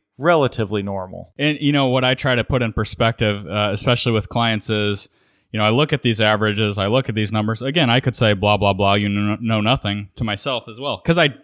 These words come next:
Speaker 2: don't know what's gonna happen. You don't know what's gonna happen.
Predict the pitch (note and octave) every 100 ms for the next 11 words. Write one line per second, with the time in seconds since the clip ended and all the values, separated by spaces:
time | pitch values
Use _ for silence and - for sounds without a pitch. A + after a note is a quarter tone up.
0 | - C3 C#3 A2 G#2 G2 - G2 F2+ F#2
1 | F#2 A2+ B2 B2+ D3 A#2 G2 F#2 F#2 -
2 | F2 F#2+ G2 A#2+